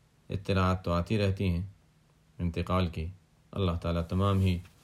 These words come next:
انتقال کرنے والوں کی مغفرت فرمائے، اور جو بھی باقی رہ گئے ہیں، اللہ تعالیٰ کے نیک بندے، اللہ تعالیٰ خاص طور پہ نیک بندوں کی اللہ تعالیٰ خوب حفاظت فرمائے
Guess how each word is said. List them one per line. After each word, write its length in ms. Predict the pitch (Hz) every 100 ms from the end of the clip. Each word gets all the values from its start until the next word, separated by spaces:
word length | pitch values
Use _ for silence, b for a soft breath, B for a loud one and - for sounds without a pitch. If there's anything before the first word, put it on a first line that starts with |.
| -
انتقال 420 | 92 95 92 87
کرنے 260 | 82 82 80
والوں 280 | 80 85 87
کی 100 | 82
مغفرت 460 | 80 - 95 95 -
فرمائے، 400 | 90 87 90 87 - _ - _ -
اور 380 | 87 85 80 78 73 92 - _ _ _ _
جو 240 | 85 92 98
بھی 220 | 90 85 - _ _ _ -
باقی 360 | 90 95 98 92
رہ 200 | 101 104
گئے 180 | 95 92
ہیں، 200 | 87 87 92
اللہ 260 | - 87 85
تعالیٰ 200 | 85 85 85
کے 80 | 80
نیک 300 | 82 90 82
بندے، 320 | 82 82 82
اللہ 260 | 80 82 85
تعالیٰ 260 | 82 82 82
خاص 280 | 113 120 117
طور 180 | 78 80
پہ 120 | 73
نیک 240 | 82 87
بندوں 320 | 80 80 87 87
کی 180 | 82 85 - _ _ _ _ -
اللہ 180 | 82 82
تعالیٰ 220 | 82 82 80
خوب 200 | 87 85
حفاظت 480 | 85 85 98 98
فرمائے 400 | - 85 85 82